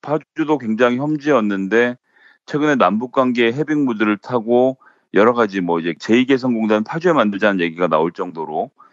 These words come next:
지금 남북관계에서 굉장히 중요한 지역으로 떠오르고 있는 파주의 박정 의원도 출마를 했고요. 그다음에 이제 젊은 그룹에서 세월호 변호사로 시작해서 여러 가지 정치적 활동을 해왔고 민변에서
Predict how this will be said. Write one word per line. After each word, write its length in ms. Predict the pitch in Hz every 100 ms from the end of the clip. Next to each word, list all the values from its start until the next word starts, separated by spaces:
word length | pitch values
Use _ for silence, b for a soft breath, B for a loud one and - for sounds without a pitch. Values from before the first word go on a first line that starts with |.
| b b
지금 180 | - 87
남북관계에서 800 | 80 101 117 123 117 107 101 110
굉장히 340 | 95 92 101
중요한 640 | - - 107 127 117 92 - _ _ _ _ _ _
지역으로 400 | - 113 117 113
떠오르고 400 | 131 131 131 120
있는 280 | 107 107 123 -
파주의 320 | 160 147 151
박정 320 | 104 - 127
의원도 240 | 113 98 90
출마를 400 | 131 120 117 123
했고요. 400 | - 123 80 - b b b
그다음에 220 | - 110 107
이제 180 | 107 90 _ _ -
젊은 400 | 104 120 151 156
그룹에서 760 | 147 143 131 127 139 139 143 - _ _ _ _ _
세월호 400 | - 151 147 143
변호사로 500 | 120 104 110 117 110
시작해서 560 | - 123 117 120 113 104
여러 160 | 95
가지 160 | 110 104
정치적 420 | 101 92 - 101
활동을 360 | 110 110 113 113
해왔고 280 | 139 - 104
민변에서 880 | 95 101 113 113 107 101 117 107